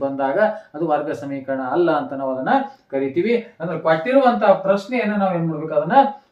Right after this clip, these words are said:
ಬಿಡಿಸ್ಬೇಕು. ಆ ಸಮೀಕರಣಕ್ಕೆ ಪರಿಹಾರವನ್ನ ಕಂಡು ಹಿಡಿದು ಅದನ್ನ ಆದರ್ಶ ರೂಪದಲ್ಲಿ, ಯಾವ ಆದರ್ಶ ರೂಪ ಬರುತ್ತೆ ನೋಡ್ಬೇಕು. ಅದು ವರ್ಗ ಸಮೀಕರಣದ ಆದರ್ಶ ರೂಪದಲ್ಲಿ ಬಂದ್ರೆ ವರ್ಗ ಸಮೀಕರಣ ಹೌದು ಅನ್ಬೇಕು. ಅದು ಘನ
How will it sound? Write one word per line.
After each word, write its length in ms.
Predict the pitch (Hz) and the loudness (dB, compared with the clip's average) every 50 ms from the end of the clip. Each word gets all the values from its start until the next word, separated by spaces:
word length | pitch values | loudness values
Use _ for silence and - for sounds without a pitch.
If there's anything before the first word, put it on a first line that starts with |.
| _ _ - 175 156 - - | _ _ -6 -6 -2 0 2
ಬಿಡಿಸ್ಬೇಕು. 520 | 196 269 285 - 208 180 147 - 123 - - - - _ _ - 135 | 4 4 4 4 2 0 0 0 -2 -6 -12 -16 -20 _ _ -2 0
ಆ 40 | 147 147 - | 0 0 0
ಸಮೀಕರಣಕ್ಕೆ 600 | 170 180 226 247 240 220 220 214 196 196 - 180 170 - | -2 -2 0 0 0 0 0 0 0 0 0 -2 -2 0
ಪರಿಹಾರವನ್ನ 600 | 170 180 208 185 185 208 208 202 202 190 185 180 170 165 - | 0 0 0 0 4 4 4 4 4 2 0 -2 -4 -4 -4
ಕಂಡು 200 | 175 185 180 165 | -4 -2 0 0
ಹಿಡಿದು 220 | 190 226 262 262 233 - - - - - 147 | 0 2 4 4 4 2 2 -4 -8 -8 -4
ಅದನ್ನ 200 | 156 175 180 165 143 139 147 | -2 0 0 0 2 2 2
ಆದರ್ಶ 300 | 170 - 240 233 214 - 208 190 | 4 4 2 2 2 2 2 4
ರೂಪದಲ್ಲಿ, 380 | 190 185 170 175 175 165 139 131 | 4 4 4 2 0 0 0 0
ಯಾವ 200 | 139 151 202 247 240 220 | 2 2 4 4 4 4
ಆದರ್ಶ 240 | 214 208 196 - - 190 175 | 2 2 0 -2 -2 -2 -2
ರೂಪ 120 | 170 170 175 156 160 | -2 -2 -2 -2 -2
ಬರುತ್ತೆ 260 | 160 160 160 - 156 143 | -2 -2 -4 -4 -6 -4
ನೋಡ್ಬೇಕು. 380 | 147 151 160 160 170 170 - 254 254 254 - - - _ | -4 -2 -2 0 -2 -2 -2 -2 -4 -4 -6 -10 -12 _
ಅದು 100 | 139 139 143 120 | -6 -4 -4 -2
ವರ್ಗ 180 | - - 165 226 233 233 | -2 -2 -2 -2 -2 0
ಸಮೀಕರಣದ 400 | 226 226 240 233 240 233 226 220 208 196 | 0 0 2 2 2 2 4 6 6 6
ಆದರ್ಶ 240 | 190 190 196 175 - 190 180 | 4 2 -2 -2 -2 -2 -2
ರೂಪದಲ್ಲಿ 320 | 175 170 180 170 165 165 156 | 0 -2 -2 -2 -2 -2 -2
ಬಂದ್ರೆ 200 | 156 151 151 143 131 120 117 | -4 -4 -4 -4 -4 -2 -2
ವರ್ಗ 160 | 117 117 143 151 - | -4 -4 -4 -6 -4
ಸಮೀಕರಣ 400 | 175 175 185 196 196 196 202 196 180 175 | -4 -4 -4 -4 -4 -2 -2 0 2 2
ಹೌದು 160 | 196 202 202 202 | 2 2 2 0
ಅನ್ಬೇಕು. 280 | 196 202 208 208 240 254 240 214 - - _ _ _ _ _ 165 | -2 -2 -2 -2 -2 -4 -4 -6 -8 -12 _ _ _ _ _ 0
ಅದು 100 | 175 202 180 139 - | 0 0 0 0 -2
ಘನ 120 | 156 185 | 0 4